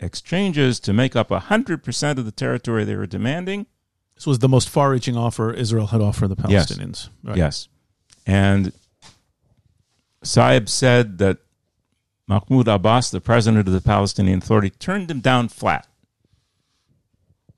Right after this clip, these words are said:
Speaker 1: Why? He said, "I have other reasons to believe." He said because Abbas said, "We will not compromise over one square inch of Jerusalem."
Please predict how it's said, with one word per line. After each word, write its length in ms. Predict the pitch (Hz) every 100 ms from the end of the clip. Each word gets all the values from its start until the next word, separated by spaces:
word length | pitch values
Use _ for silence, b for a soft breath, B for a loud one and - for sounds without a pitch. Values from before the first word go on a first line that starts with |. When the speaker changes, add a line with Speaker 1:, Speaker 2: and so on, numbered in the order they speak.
| _ _ _
Speaker 1:
Why? 360 | 90 107 147 170
He 260 | 101 147
said, 480 | 185 - 69 73 85 - _ -
"I 140 | 78
have 160 | 73 73
other 220 | 76 73
reasons 420 | 71 71 78 71
to 80 | -
believe." 380 | 69 82 120 131 _ _ _ _
He 160 | 110 135
said 340 | - 113 104
because 600 | 98 - 104 104 95 - - _ _
Abbas 400 | 95 107 107 101
said, 240 | - 98
"We 140 | 85 147
will 160 | 131
not 280 | 113 123 120
compromise 680 | - 117 - 101 95 95 92
over 300 | 92 87 82
one 540 | 80 113 170 180 170 - _
square 600 | - - - 139 139 131 -
inch 320 | 110 110 -
of 160 | 104
Jerusalem." 580 | 80 95 90 76 71 -